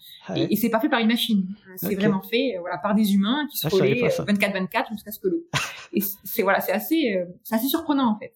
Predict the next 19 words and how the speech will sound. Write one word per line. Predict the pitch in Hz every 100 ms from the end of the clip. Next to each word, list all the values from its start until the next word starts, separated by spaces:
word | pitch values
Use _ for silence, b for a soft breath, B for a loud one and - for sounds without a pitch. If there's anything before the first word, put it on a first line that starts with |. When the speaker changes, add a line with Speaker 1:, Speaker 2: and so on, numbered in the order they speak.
| _
Speaker 2:
d'être | 180 202 196
sur | - 202
quelque | 214 202
chose | 220
d'aussi | 214 214 208 196 B B
rustique, | 220 233 - 311 302
entre | 220 208
guillemets, | 190 190 226 208 175 _ _ _ _ - -
euh, | 185 170
pour | 147
Speaker 1:
Mm. | 147
Speaker 2:
quelque | 190 196
chose | 226
qui | - 190
est |
aussi | 190 190
techniquement, | 226 233 202 208 214 220 180
euh, | 170 - _ _ _ -
euh, | 170